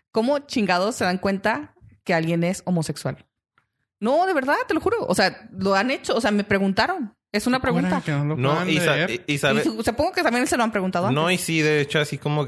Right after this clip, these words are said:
Speaker 3: eh, esa es una pregunta de las más típicas.
Speaker 1: ¿Verdad que sí? Sí, sí.
Speaker 3: Creo yo que, eh,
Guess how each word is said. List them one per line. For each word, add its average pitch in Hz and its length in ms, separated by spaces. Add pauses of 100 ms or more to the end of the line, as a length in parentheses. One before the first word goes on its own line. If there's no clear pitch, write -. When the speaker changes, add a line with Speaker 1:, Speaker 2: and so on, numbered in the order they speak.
Speaker 3:
eh, 123 260
esa 123 200
es 127 80
una 147 320
pregunta 120 460
de 135 100
las 101 300 (100)
más 120 400
típicas. 101 640
Speaker 1:
¿Verdad 190 240
que - 100
sí? 381 160
Sí, 302 260
sí. 107 220
Speaker 3:
Creo 127 220
yo 139 200
que, 147 120
eh, 143 380